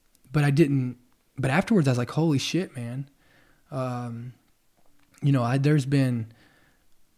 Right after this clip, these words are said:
you know, car wrecks. Um, I mean, there's all kinds of shit. And it's like, at any point that you don't think, like, I mean, that you're not scared. I mean, I, I, I, I mean, the car wreck,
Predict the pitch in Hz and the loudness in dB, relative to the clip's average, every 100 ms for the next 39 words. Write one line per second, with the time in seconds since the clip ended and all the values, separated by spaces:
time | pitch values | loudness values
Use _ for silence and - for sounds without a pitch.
0 | - 147 127 - 139 170 143 120 - - | -6 -4 -4 0 4 6 4 0 -8 -14
1 | - - - - - 131 123 120 117 117 | -14 -18 -20 -20 -10 -4 -2 -2 -4 -8
2 | 113 - _ _ _ - - 143 147 139 | -12 -18 _ _ _ -20 -4 0 0 -2
3 | - 151 - 139 208 151 - - 101 - | -4 -2 -2 0 2 2 -2 -8 -14 -16
4 | _ _ - - _ - 135 139 139 131 | _ _ -20 -20 _ -6 -4 -2 -2 -2
5 | 127 123 117 - _ _ _ _ _ _ | -2 -4 -8 -20 _ _ _ _ _ _
6 | _ _ _ _ _ 131 139 185 170 156 | _ _ _ _ _ -2 0 2 2 2
7 | 175 160 131 127 143 151 147 139 - 135 | 2 2 -2 -2 0 2 0 -2 -4 0
8 | 139 135 120 110 - _ - 127 120 113 | 0 -2 -6 -10 -16 _ -8 -6 -4 -6
9 | 110 - _ _ - _ _ - _ - | -8 -16 _ _ -20 _ _ -20 _ -8
10 | 127 151 151 143 - - 143 156 131 120 | 0 2 2 -2 -6 0 2 2 0 -6
11 | 127 _ - 143 151 156 - 143 - - | -12 _ -6 -4 -2 -2 -4 -6 -6 -6
12 | 135 - 147 139 139 156 175 170 | -6 0 2 2 0 2 2 2